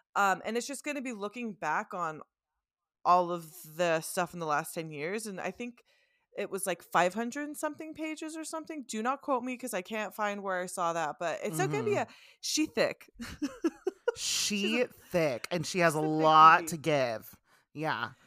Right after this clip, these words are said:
Speaker 2: that's
Speaker 1: And we're
Speaker 2: amazing.
Speaker 1: really excited, um, for the book. So, also, speaking
Speaker 2: Yeah, the
Speaker 1: of
Speaker 2: book's gonna
Speaker 1: interactive
Speaker 2: be epic.
Speaker 1: content, they did, Weverse did drop that article that, that was, like, an inter-, interactive ten years of, um,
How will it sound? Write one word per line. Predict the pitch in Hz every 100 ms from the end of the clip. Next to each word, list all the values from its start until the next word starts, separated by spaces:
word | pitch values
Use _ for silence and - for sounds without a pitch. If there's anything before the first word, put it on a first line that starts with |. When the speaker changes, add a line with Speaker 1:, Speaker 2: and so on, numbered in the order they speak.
| - -
Speaker 2:
that's | 180 175
Speaker 1:
And | 202 226 131
we're | 202 233
Speaker 2:
amazing. | 233 202 262
Speaker 1:
really | 359 381 214
excited, | 208 202 - 180 175 175 170 170 -
um, | 180 180 180 175 170 -
for | - 185
the | 165
book. | 156 123 - -
So, | - 170 147 151 _ - 220 -
also, | 240 233 254
speaking | - 269 165
Speaker 2:
Yeah, |
the | 247
Speaker 1:
of | 226
Speaker 2:
book's | 214 214
gonna | 247
Speaker 1:
interactive | 226
Speaker 2:
be | 160
epic. |
Speaker 1:
content, | 196 202 214 196 185 - _ _ _ _ -
they | 226
did, | - 240 214 185 -
Weverse | 170 214 233 254 240 - -
did | 180 202
drop | 214 208 202
that | 185
article | 160 170 180 208 185
that, | 170 - -
that | 185 147
was, | 175
like, | 185 185
an | -
inter-, | 196 185 170 -
interactive | 185 175 160 - 180 160
ten | - 180 170
years | 170 160 160 160
of, | 143 139 151 - _ _ _ _ _ -
um, | 147 104 78 98 -